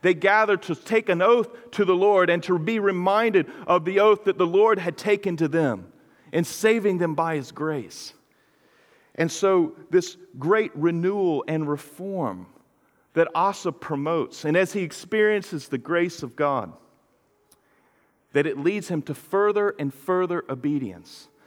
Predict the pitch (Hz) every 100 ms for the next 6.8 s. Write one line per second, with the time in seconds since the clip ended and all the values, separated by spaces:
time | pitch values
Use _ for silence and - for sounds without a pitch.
0 | _ - 170 175 185 151 180 220 214 196
1 | 202 175 190 220 - 170 - 160 143 -
2 | 156 151 131 - 123 101 95 - _ -
3 | - 185 240 - 214 240 240 233 208 196
4 | 175 208 214 202 156 156 170 190 - -
5 | 101 - - - 160 240 - 214 202 214
6 | - - 202 170 - 233 214